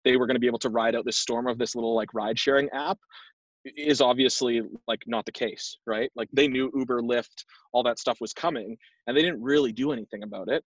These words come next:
Not necessarily saying they could do anything about it. Like, maybe they could have gone out and hired a bunch of developers and, like, built their own thing. But I think what I'm still so shocked about is how we're seeing, I was just in L A last week,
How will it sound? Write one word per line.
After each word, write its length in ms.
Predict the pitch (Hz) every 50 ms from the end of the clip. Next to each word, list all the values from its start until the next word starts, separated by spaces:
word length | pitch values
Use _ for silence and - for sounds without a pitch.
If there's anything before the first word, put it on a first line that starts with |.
| _ _ -
Not 140 | 196 208
necessarily 440 | 202 196 - 170 156 - 160 156 151 131 - - _
saying 160 | - 147 135
they 80 | 135 120
could 160 | - - 269
do 100 | - 139
anything 240 | 120 113 107 127 113
about 200 | 110 107 110 123
it. 120 | 180 -
Like, 280 | - 120 117 117 113 107
maybe 200 | 110 117 127 160
they 120 | 160 127 110
could 140 | - - 113
have 120 | 107 110
gone 160 | 120 113 110
out 100 | 110 120
and 100 | 120 113 -
hired 240 | - 110 110 113 113
a 40 | 107
bunch 180 | 117 107 -
of 80 | 117 107
developers 640 | 107 110 110 113 110 - _ _ _ 135 143 147 135
and, 100 | 131 117
like, 120 | 113 107 107 104
built 180 | 120 113 110 -
their 160 | 110 110 113
own 140 | 110 110 104
thing. 320 | - 113 113 147 196 208 - - - - _ _ _ _ _ - _ _
But 80 | 131 131
I 80 | 131
think 180 | 127 170 160 147
what 120 | 135 127
I'm 200 | 123 127 139 151
still 220 | 143 - - 139 123
so 200 | - - 127 113
shocked 400 | - - 175 175 196 - - -
about 240 | 117 117 113 113 113
is 120 | 113 -
how 220 | - - 117 117 113
we're 140 | 113 113
seeing, 500 | 110 - - - 131 135 131 127 123 117 - _ - - _ _ _ _ 120
I 40 | 120
was 140 | 117 113
just 200 | - 131 120 -
in 100 | - 131
L 160 | 123 120 120 135
A 100 | 151 143
last 280 | 127 120 117 113 - -
week, 320 | 170 180 135 113 - -